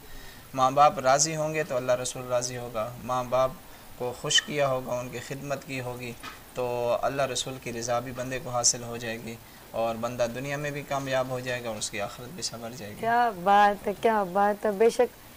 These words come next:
Speaker 2: कहते हैं वालिदैन के आगे उफ तक ना कहो। और इसी तरह जिस तरह वहाज ने कहा, मुफ्ती साहब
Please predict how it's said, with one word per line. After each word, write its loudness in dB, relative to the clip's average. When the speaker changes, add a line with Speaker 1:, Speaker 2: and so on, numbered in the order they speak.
Speaker 2:
कहते -2
हैं 4
वालिदैन 4
के 4
आगे 4
उफ 2
तक 2
ना 0
कहो। 4
और 8
इसी 2
तरह 4
जिस 0
तरह 4
वहाज 8
ने 0
कहा, 0
मुफ्ती -10
साहब -6